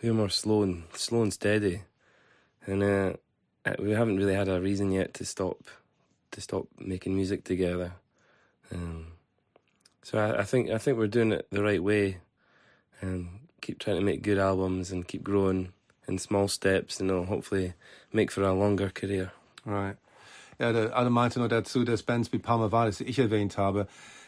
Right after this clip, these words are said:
Speaker 2: es kann durchaus sein, dass sie für kurze Zeit Erfolg haben, aber die sind natürlich dann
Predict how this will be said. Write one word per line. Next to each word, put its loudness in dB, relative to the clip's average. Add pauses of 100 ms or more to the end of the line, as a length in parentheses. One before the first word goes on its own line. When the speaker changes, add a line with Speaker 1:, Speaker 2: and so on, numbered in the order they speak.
Speaker 2:
es -6
kann 2
durchaus 2
sein, 4
dass 0
sie 2
für -8
kurze 2
Zeit 2
Erfolg 2
haben, -2
aber 0
die -4
sind -4
natürlich -2
dann 2